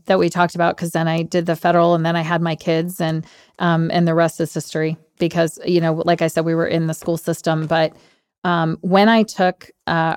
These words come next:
my kids out of school back then, um, it was quite shocking to a lot of people. And I wanna encourage parents that, um, now is a wonderful time.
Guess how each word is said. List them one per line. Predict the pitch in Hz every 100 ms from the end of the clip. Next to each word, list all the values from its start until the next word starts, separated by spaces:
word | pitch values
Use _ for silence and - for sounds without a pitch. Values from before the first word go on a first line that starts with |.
| -
my | 175 165
kids | - 170 -
out | 170 170
of | 160
school | - - 175 170 165 -
back | - 165 165
then, | 165 160 156 160 -
um, | 165 156 160
it | 185
was | 175 -
quite | 190 175
shocking | - 147 - 165 175 - -
to | 180
a |
lot | 160 151
of | 151
people. | 147 156 - - - _ _ _ _ _ _ -
And | 180 175 170
I | 185
wanna | 180 196 233
encourage | 247 185 - 196 185 175
parents | - - 180 175 170 - - - _ _
that, | 185 175 160 - - _ _ _ _ _ -
um, | 175 165 156 156 156
now | 175 180 180 202 226 220
is | - 190
a | 175 160 - -
wonderful | 175 180 196 220 220 220
time. | - 165 165 214